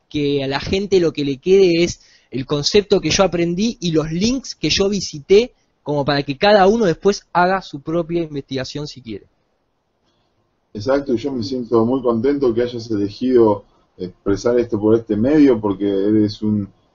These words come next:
Speaker 2: una persona que tiene ya muchos medios de difusión y que estés aquí me pone contento, porque este es el objetivo y uno de los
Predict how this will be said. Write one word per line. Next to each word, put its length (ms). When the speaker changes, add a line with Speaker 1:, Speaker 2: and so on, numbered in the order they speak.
Speaker 2:
una 200
persona 380
que 80
tiene 240
ya 240
muchos 400
medios 320
de 120
difusión 580
y 100
que 120
estés 280
aquí 380
me 80
pone 260
contento, 680
porque 240
este 140
es 100
el 80
objetivo 680
y 120
uno 220
de 80
los 300